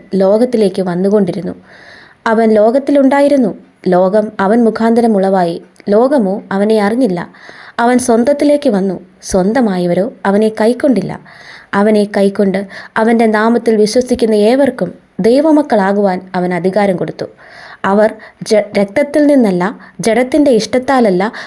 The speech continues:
പുരുഷൻ്റെ ഇഷ്ടത്താലുമല്ല, ദൈവത്തിൽ നിന്നത്രേ ജനിച്ചത്. വചനം ജഡമായി തീർന്ന് കൃപയും സത്യവും നിറഞ്ഞവനായി നമ്മുടെ ഇടയിൽ പാർത്തു. ഞങ്ങൾ അവൻ്റെ തേജസ്,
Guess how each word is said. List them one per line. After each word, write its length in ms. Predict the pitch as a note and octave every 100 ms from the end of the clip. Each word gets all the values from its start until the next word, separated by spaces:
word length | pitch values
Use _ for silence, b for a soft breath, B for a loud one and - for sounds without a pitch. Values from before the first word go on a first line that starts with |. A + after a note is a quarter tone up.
| B
പുരുഷൻ്റെ 480 | - D#4+ F#4+ G4 D#4
ഇഷ്ടത്താലുമല്ല, 760 | A#3 - B3+ B3+ A#3+ G#3 E3+ F3 F#3+ -
ദൈവത്തിൽ 500 | F3+ G3 A3+ B3+ B3+ B3+
നിന്നത്രേ 420 | B3+ A#3+ A3 G3+
ജനിച്ചത്. 440 | F3+ E3+ E3+ D#3 - B B B B -
വചനം 360 | G#3+ G#3 A3+ A3
ജഡമായി 440 | G#3 G#3+ A#3 G#3+
തീർന്ന് 400 | G3+ G3+ G3 F#3+ F#3 -
കൃപയും 440 | A3+ A3 A#3+ A3
സത്യവും 520 | G#3+ A3 G#3+ C4+ B3+ G#3+
നിറഞ്ഞവനായി 600 | G3+ G#3 A3 G3+ F#3 F3 F#3+
നമ്മുടെ 360 | F#3 G#3 A3
ഇടയിൽ 260 | G3 F3+ F3
പാർത്തു. 400 | E3+ E3+ - - - B B B F#3+
ഞങ്ങൾ 300 | G3+ G#3 G3
അവൻ്റെ 260 | F#3 F3 F3
തേജസ്, 540 | G3 G3+ G#3+ G#3+